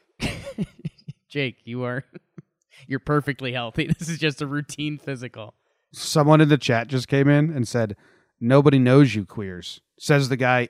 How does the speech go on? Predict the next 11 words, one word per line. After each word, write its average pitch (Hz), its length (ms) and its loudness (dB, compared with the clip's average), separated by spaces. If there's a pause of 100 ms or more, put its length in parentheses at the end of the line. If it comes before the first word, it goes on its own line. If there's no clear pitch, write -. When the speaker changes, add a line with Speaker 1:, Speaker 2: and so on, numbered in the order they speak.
Speaker 2:
in 147 300 0
the 127 100 -4
chat 123 500 -4
watching 101 500 -8
live. 95 480 -10 (260)
What 117 120 -8
a 113 40 -2
loser 113 280 0
Speaker 1:
Wow. 107 60 -4
Speaker 2:
you 131 200 -2
are. - 240 -16